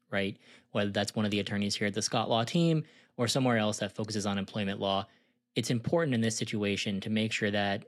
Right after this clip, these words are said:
if you're an employer, you are handling all requests appropriately. And if you're an employee,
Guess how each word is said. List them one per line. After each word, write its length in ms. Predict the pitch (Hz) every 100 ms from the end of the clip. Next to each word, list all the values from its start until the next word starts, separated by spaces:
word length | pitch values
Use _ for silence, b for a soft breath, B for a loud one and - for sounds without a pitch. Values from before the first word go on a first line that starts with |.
| -
if 160 | 104
you're 120 | 117 107
an 80 |
employer, 640 | 98 - 120 110 113 165 170 _ _ _ -
you 160 | 120
are 80 | 110
handling 540 | 101 117 113 113 107 110
all 240 | 113 113
requests 500 | 110 - 107 - -
appropriately. 680 | 113 117 117 131 139 143 147 _ _ -
And 80 | 110
if 80 | 110
you're 100 | 113
an 60 |
employee, 680 | 107 131 123 170 139 117